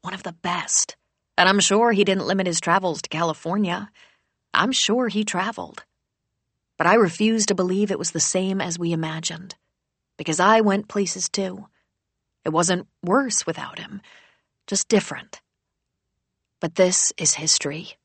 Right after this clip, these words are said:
and here we are in Bay Bluff, eyeing that same horizon. We often talked about the comfort of the sea.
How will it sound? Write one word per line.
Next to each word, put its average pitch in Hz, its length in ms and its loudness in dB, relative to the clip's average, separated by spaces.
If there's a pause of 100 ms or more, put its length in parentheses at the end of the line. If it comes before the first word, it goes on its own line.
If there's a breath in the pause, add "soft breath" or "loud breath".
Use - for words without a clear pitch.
(140)
and 170 120 0
here 220 240 6
we 226 180 4
are 202 220 6
in 190 120 0
Bay 175 200 0
Bluff, 147 420 -8
eyeing 190 360 2
that 170 180 -2
same 170 260 0
horizon. 160 640 -2 (1160 soft breath)
We 190 80 6
often 196 260 6
talked 190 300 4
about 170 220 0
the - 60 -14
comfort - 500 -6
of 98 100 -18
the - 80 -8
sea. 151 460 -6